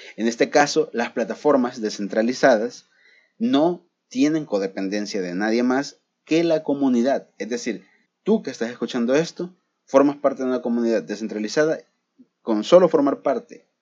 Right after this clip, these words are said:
de esta comunidad, crear contenido, escucharlo, verlo, ya estás formando parte de ello y estás ayudando a promover esto y a que funcione, pues, gracias a que cada persona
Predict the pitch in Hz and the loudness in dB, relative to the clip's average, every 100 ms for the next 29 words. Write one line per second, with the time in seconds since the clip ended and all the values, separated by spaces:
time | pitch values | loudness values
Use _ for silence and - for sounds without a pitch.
0 | _ _ _ _ 104 104 113 135 - 120 | _ _ _ _ -8 -4 -2 -4 -2 -2
1 | 120 107 92 - _ _ _ - 101 107 | 0 -2 -4 -12 _ _ _ -4 0 -2
2 | 110 104 98 110 127 117 120 117 110 - | -4 -8 -2 0 2 4 4 4 0 -6
3 | 98 127 120 117 113 113 117 _ _ _ | -6 2 2 4 2 2 -2 _ _ _
4 | - 120 123 113 113 - _ _ _ 107 | 2 4 4 2 -2 -4 _ _ _ 4
5 | 127 139 139 - - 139 - 92 92 104 | 6 6 4 -2 -6 -6 -6 -10 -6 -6
6 | 101 95 104 107 110 113 117 117 - 143 | -8 -6 -8 -6 0 0 0 -6 -2 0
7 | - - 127 104 104 123 131 127 - 85 | 0 -4 -8 -4 -2 0 0 -2 -6 -14
8 | - 95 92 98 98 - - 92 - - | -10 -10 -6 -4 -4 -8 -12 -12 -12 -20
9 | _ _ _ _ _ _ _ _ _ 135 | _ _ _ _ _ _ _ _ _ -2
10 | 117 107 - 92 92 110 107 123 - _ | -2 -4 -14 -12 0 0 0 -4 -6 _
11 | _ _ - 78 73 - _ _ _ 98 | _ _ -10 -8 -10 -18 _ _ _ -6
12 | 104 101 117 113 95 110 117 113 113 - | -6 -6 -10 -10 -4 0 0 -2 -8 -4
13 | 127 135 | -4 -4